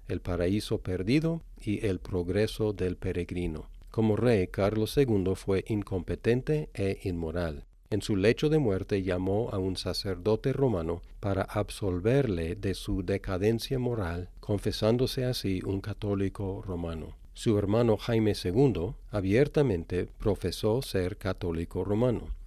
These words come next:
Él llenó los puestos altos con católicos romanos, persiguió a los protestantes y entró en negociaciones con el Papa Inocencio undécimo.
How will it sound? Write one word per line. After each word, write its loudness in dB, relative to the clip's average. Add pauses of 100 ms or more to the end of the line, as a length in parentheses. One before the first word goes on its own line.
(220)
Él 2
llenó 6
los 4
puestos -2
altos 0
con -2
católicos -2
romanos, 0
persiguió 0
a -2
los -4
protestantes -4 (160)
y 2
entró 4
en 0
negociaciones 0
con -4
el -4
Papa -4
Inocencio -2 (160)
undécimo. -2